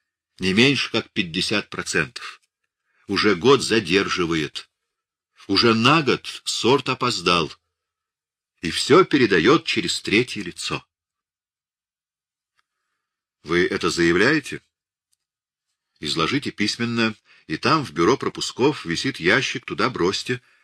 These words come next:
Нет, избави Бог, не заявляю. Вы слушаете. Он улыбается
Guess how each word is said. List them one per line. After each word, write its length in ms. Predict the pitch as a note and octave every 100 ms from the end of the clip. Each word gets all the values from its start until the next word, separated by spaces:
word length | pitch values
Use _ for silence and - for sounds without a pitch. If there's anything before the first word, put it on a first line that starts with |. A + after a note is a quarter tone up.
| _ _
Нет, 920 | D2 D#2+ E2 F2 E2+ E2+ E2+ E2+ D#2+ F2+
избави 500 | E2 D2 E2+ F2+ G2
Бог, 440 | F2 F2 F2 -
не 120 | E2
заявляю. 840 | D#2+ F2+ F#2+ F2 D#2 E2+ E2 D2 - - D#2+
Вы 120 | F2
слушаете. 800 | - F#2 B2 - - - - - _ _ _ _ _ _ _ _ _ -
Он 220 | G2+ A#2+
улыбается 920 | A#2 A2+ G#2 C#3+ D#3 A#2+ - F#2 D2